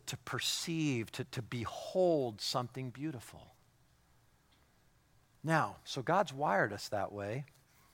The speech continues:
Can that go wrong?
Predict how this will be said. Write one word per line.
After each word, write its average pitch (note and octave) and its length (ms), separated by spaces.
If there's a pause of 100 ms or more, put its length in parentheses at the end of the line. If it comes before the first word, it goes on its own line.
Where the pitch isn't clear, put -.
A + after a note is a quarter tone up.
(1900)
Can B2 180
that C#3 260
go C3 180
wrong? G#2+ 560